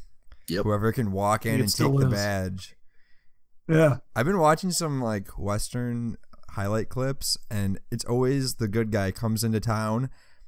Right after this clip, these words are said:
Speaker 2: "Sheriff, you're corrupt," and either he kills the sheriff or he's just like, "You don't deserve that badge." But it's like, how do you know you don't live here? You, you know, you just, you just came into town on your horse,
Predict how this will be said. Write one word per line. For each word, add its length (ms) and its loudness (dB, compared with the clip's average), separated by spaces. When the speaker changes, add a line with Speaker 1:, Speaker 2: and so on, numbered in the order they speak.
Speaker 2:
"Sheriff, 480 2
you're 160 2
corrupt," 560 2
and 100 0
either 180 0
he 120 -2
kills 280 0
the 60 -8
sheriff 520 0
or 60 2
he's 140 0
just 180 -2
like, 180 -2
"You 80 2
don't 240 2
deserve 380 0
that 240 0
badge." 600 -2
But 100 2
it's 120 -2
like, 180 2
how 140 0
do 100 2
you 140 2
know 160 0
you 180 2
don't 260 -2
live 180 0
here? 420 0
You, 160 -10
you 80 -2
know, 100 -4
you 140 -8
just, 260 -6
you 80 -4
just 160 -2
came 240 2
into 140 4
town 260 2
on 100 4
your 180 0
horse, 500 4